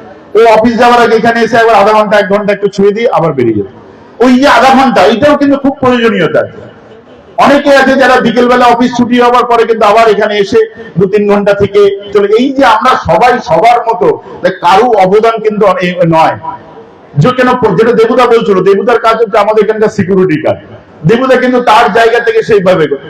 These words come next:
এ করে যাচ্ছে। তারপরে এই যে আমাদের যে মঞ্চে যে লেখাগুলো দেখছেন, আমাদের একজন, আমি এই মুহূর্তে নামটা এ করতে পারছি না, আমাদের এক শিক্ষক সব্যসাচী, দিদি, ও কিন্তু কোনো কিছুতে যায় না, না মঞ্চে উপরে না বক্তব্য, ও চুপ করে বসে ওই কোণে চলে যায়,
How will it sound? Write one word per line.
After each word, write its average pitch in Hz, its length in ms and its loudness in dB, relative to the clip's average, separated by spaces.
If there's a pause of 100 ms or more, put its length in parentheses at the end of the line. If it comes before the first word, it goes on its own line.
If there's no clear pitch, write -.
(160)
এ 180 140 -2
করে 143 120 2
যাচ্ছে। 110 320 -4 (420)
তারপরে 220 340 2
এই 247 80 0
যে 247 100 2
আমাদের 240 300 2
যে 247 160 -2
মঞ্চে 220 280 0
যে 220 160 2
লেখাগুলো 254 480 0
দেখছেন, 226 340 0
আমাদের 226 260 0
একজন, 220 260 -2
আমি 214 180 -2
এই 208 180 0
মুহূর্তে 202 360 -2
নামটা 185 380 -2
এ 170 40 -6
করতে 180 240 -4
পারছি 170 220 -2
না, 151 80 -2
আমাদের 151 200 -2
এক 151 100 -6
শিক্ষক 147 340 -6 (800)
সব্যসাচী, 220 580 0 (540)
দিদি, 240 140 2
ও 285 180 2
কিন্তু 294 220 -2
কোনো 311 500 -4 (140)
কিছুতে 285 360 0
যায় 220 160 2
না, 202 80 2
না 226 240 2
মঞ্চে 233 300 0
উপরে 226 260 2 (120)
না 220 140 2
বক্তব্য, 220 340 2
ও 240 60 4
চুপ 277 280 0 (140)
করে 254 140 0
বসে 220 260 0
ওই 220 120 0
কোণে 208 220 0
চলে 196 260 0
যায়, 269 200 2